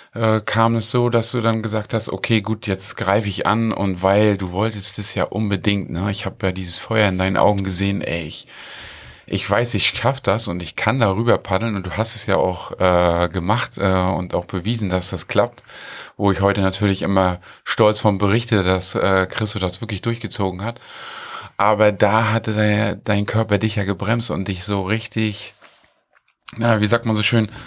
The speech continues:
auf den Pott gesetzt und sagt, "Christo, also wenn du so weitermachst, äh, so mache ich nicht mit." Und dann habe ich dir ja gezeigt, äh, da, auch noch da, noch ganz kurz beim Containerhafen, du, was für Sachen man machen müsste, um da hinzukommen. Und dann war, hast du ja dann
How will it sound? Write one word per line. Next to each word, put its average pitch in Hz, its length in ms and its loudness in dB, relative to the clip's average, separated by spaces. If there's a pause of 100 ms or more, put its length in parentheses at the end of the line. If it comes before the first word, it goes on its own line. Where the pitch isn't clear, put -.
(340)
auf 104 160 4
den 107 100 -2
Pott 120 240 0
gesetzt 104 320 2
und 104 60 2
sagt, 98 240 2
"Christo, 113 320 -2
also 101 400 0
wenn 107 100 2
du 107 60 2
so 98 160 0
weitermachst, 117 640 -2
äh, 110 260 2
so 104 160 0
mache 113 240 0
ich 95 80 0
nicht 101 220 0
mit." 147 200 -2 (760)
Und 101 100 -8
dann 101 160 0
habe 104 160 2
ich 101 80 -2
dir 107 220 0
ja 104 60 2
gezeigt, 104 600 -2
äh, 104 300 2
da, 104 300 2
auch 107 140 4
noch 107 160 0
da, 117 320 4
noch 117 300 2
ganz 110 240 0
kurz 123 340 0
beim 110 220 0
Containerhafen, 110 840 0
du, 101 180 -4
was 104 180 0
für - 160 -2
Sachen 113 320 -2
man 101 160 0
machen 101 300 -2
müsste, 113 400 -2 (480)
um 113 200 2
da 110 80 6
hinzukommen. 117 560 2
Und 101 140 0
dann 104 360 2
war, 101 500 4
hast 104 200 -2
du 110 60 0
ja 101 80 4
dann 98 240 -2